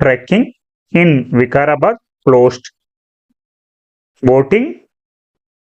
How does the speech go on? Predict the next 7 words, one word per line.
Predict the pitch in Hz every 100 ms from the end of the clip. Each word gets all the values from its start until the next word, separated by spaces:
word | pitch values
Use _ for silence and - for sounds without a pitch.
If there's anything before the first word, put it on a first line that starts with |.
| -
మరియు | 131 131 156 214 180 - _ _ -
ట్రెక్కింగ్ | 147 139 - 151 113 - _ _ _ _ _ -
in | 147
వికారాబాద్, | 135 135 135 135 131
వికారాబాద్లో | 120 123 127 135 139 143 143 185
బోటింగ్ | 143 127 160 151
మరియు | 131 127